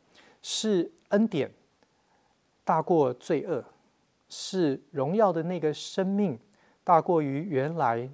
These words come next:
罪的那个奴仆。所以在第三章九节到十一节，有各式各样的角度，不管是从他们和万民的关系，从他们跟神的关系，都来论述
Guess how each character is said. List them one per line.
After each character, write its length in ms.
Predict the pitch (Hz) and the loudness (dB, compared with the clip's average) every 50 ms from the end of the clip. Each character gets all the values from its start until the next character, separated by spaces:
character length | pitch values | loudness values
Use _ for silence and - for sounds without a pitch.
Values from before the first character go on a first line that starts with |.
| - - | -16 -8
罪 200 | - - 175 151 | -2 -2 -2 0
的 100 | - 127 | -2 -4
那 120 | 131 151 | -4 -4
个 80 | 131 131 | -4 -6
奴 220 | 117 117 117 127 139 | -6 -6 -6 -8 -10
仆。 340 | - - - 107 101 104 131 151 _ _ _ _ _ _ - - _ _ _ _ _ _ _ | -10 -14 -14 -14 -12 -12 -14 -16 _ _ _ _ _ _ -20 -20 _ _ _ _ _ _ _
所 160 | - - 175 | -2 2 4
以 160 | 202 214 180 | 4 4 2
在 280 | 160 - - 208 190 185 | 0 0 4 4 4 4
第 340 | 185 - 220 208 196 185 180 | 4 0 -2 0 0 0 -2
三 420 | 180 - - - - 208 202 214 | -4 -6 -6 -2 2 2 2 2
章 300 | 214 - 202 202 208 214 | 2 0 0 0 0 -2
九 180 | - - 151 139 | 0 0 2 2
节 220 | 135 151 147 160 | 2 0 -4 -4
到 180 | 156 196 180 170 | 0 0 0 0
十 240 | - - - - 151 | -2 -4 -6 -6 -6
一 220 | 196 202 208 208 | -4 -2 -4 -4
节， 420 | 202 - - 131 123 123 123 131 143 _ _ _ _ _ _ _ - | -4 -6 -10 -8 -6 -4 -4 -6 -8 _ _ _ _ _ _ _ -6
有 180 | 147 135 143 | -4 -4 -4
各 340 | 143 - - 262 262 233 208 | -4 -4 0 4 4 6 4
式 380 | 196 - - - 214 208 185 175 | 4 2 -4 -6 -4 -4 -4 -2
各 240 | - - 208 196 202 | 0 2 4 4 4
样 180 | 202 185 156 | 4 2 2
的 140 | 147 160 139 | 2 0 0
角 280 | - - 139 113 104 110 | 0 0 -2 -2 -2 -2
度， 300 | - 208 180 143 127 - - _ _ | -2 0 0 0 -2 -6 -12 _ _
不 80 | - 180 | -6 -2
管 160 | 156 143 127 | -2 -2 -2
是 160 | 123 - 180 | -2 -4 -6
从 400 | 156 - - 139 135 135 147 170 170 | -4 -2 -2 -2 0 0 -2 -6 -6
他 160 | - - 190 | -4 -2 -2
们 120 | 180 175 160 | -2 -2 -4
和 220 | - - 135 139 | -4 -4 -4 -2
万 200 | 165 190 190 160 | 2 2 2 2
民 200 | 151 143 139 151 | 2 0 -6 -2
的 120 | 151 170 147 | 0 0 0
关 260 | - 175 180 180 185 | 4 4 4 4 4
系， 340 | 180 - - 175 175 180 175 - _ - - - _ _ | 0 -6 -6 -6 -6 -8 -8 -12 _ -20 -20 -20 _ _
从 260 | - - 131 127 151 | -10 -8 -6 -6 -6
他 240 | - - 190 180 175 - | -2 0 2 2 2 0
们 260 | - 175 165 151 160 | -4 -4 -4 -4 -4
跟 320 | 170 - 175 175 185 190 185 | -2 -2 -2 -2 -2 -6 -8
神 420 | - - - - - 139 135 175 | -10 -12 -10 -4 0 0 2 2
的 120 | 202 202 170 | 2 2 4
关 200 | 180 170 170 175 | 4 2 2 0
系， 320 | - - - 170 170 160 - _ - - - - - - _ _ | -2 -6 -6 -6 -6 -8 -10 _ -20 -20 -20 -20 -20 -20 _ _
都 280 | - 175 175 175 185 180 | 4 6 6 6 6 2
来 260 | 160 143 131 127 131 | 0 0 0 0 0
论 380 | 143 156 151 220 233 185 160 | 0 -2 0 2 2 2 2
述 340 | 151 - - - 202 160 117 | 0 -6 -6 -2 -2 -2 -2